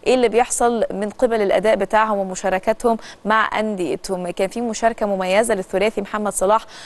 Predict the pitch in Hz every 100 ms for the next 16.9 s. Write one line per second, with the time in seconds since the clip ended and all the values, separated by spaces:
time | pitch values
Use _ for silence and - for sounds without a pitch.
0 | - - 220 208 196 185 185 - 254 247
1 | 196 196 208 208 190 190 190 190 220 208
2 | 196 175 170 208 254 247 202 214 220 -
3 | - - - 202 240 220 214 233 226 196
4 | 202 220 208 - - - 190 233 302 262
5 | 262 262 214 - 208 262 233 214 226 220
6 | 196 - 233 220 175 190 220 226 233 208
7 | 185 180 196 - 254 233 220 208 190 208
8 | 214 220 - - 196 202 196 175 202 202
9 | 196 - - - - - - 190 226 254
10 | 254 262 - 220 240 226 196 190 196 254
11 | 233 254 247 - 202 208 247 - 196 185
12 | 196 190 220 190 175 208 202 208 202 175
13 | 185 - 226 233 - - - 175 214 226
14 | 202 190 190 180 - 220 - 190 190 226
15 | 226 196 190 196 - 247 - 240 196 185
16 | 185 220 202 - 208 185 202 233 277